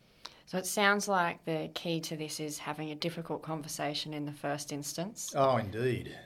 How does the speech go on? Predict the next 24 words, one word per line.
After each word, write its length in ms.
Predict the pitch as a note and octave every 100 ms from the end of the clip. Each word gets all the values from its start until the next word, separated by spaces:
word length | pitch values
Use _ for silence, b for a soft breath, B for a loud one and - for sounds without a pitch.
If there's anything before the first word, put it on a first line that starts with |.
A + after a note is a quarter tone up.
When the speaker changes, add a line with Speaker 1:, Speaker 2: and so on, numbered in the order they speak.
| -
Speaker 2:
And 140 | D3+
having 240 | D#3 D3 A#2+
a 40 |
difficult 560 | C3 B2 B2 B2 G#2 G2+
thought 360 | - A2+ G#2+ -
process 520 | - D#2+ - E2 -
yourself. 400 | - - D2 -
I 40 |
mean, 260 | - G#2 G#2 - _ B B B B B B B B -
it, 240 | D#3+ -
it's, 480 | D3+ - - - -
it's 480 | C#3+ - - - -
human 340 | - - B2 F#2+
nature, 360 | F#2 G2 G#2+
I 80 | F2
guess, 300 | F2+ G#2+ -
or, 180 | F#2 F2 - _ _ - _ _ _ _ _ _
or 240 | G2+ G2+ E2+ - -
it 160 | A2+
could 200 | - C3
be 120 | A2 -
any 180 | B2 A#2+
reason, 420 | G#2 G#2 - F2+
but, 360 | F#2+ G2 -